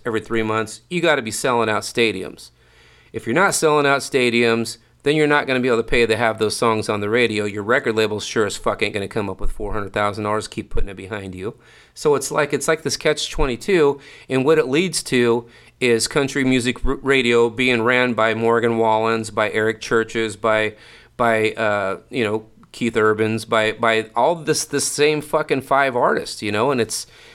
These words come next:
it's sad because there's so much good music out there, and it should be more about, "Hey, this song's really good, we should play it." But guess what?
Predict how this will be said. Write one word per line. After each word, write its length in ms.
it's 180
sad 640
because 260
there's 160
so 220
much 320
good 180
music 380
out 220
there, 380
and 240
it 140
should 300
be 100
more 240
about, 300
"Hey, 220
this 200
song's 320
really 360
good, 240
we 140
should 220
play 220
it." 80
But 100
guess 260
what? 360